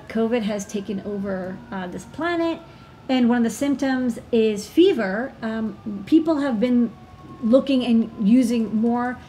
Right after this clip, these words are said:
non-contact infrared, uh, thermal sensors. Um,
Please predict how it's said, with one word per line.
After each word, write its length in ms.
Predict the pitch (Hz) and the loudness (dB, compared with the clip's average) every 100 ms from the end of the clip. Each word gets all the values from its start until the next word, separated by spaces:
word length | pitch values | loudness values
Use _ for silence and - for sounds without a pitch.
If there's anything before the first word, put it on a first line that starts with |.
| - | -6
non-contact 1000 | 202 208 226 262 262 226 220 202 220 214 - | -2 -2 0 -2 -4 -6 -6 -6 -8 -8 -8
infrared, 600 | 214 202 226 208 202 196 196 - - - - | -6 -6 -6 -6 -4 -6 -8 -16 -20 -20 -12
uh, 300 | 214 208 202 196 - - - | -8 -6 -8 -10 -18 -20 -4
thermal 320 | 247 240 226 | 0 2 2
sensors. 760 | 202 262 247 233 180 - - - | 0 -2 -2 -2 -8 -10 -16 -8
Um, 460 | 220 208 202 202 | -6 -4 -6 -6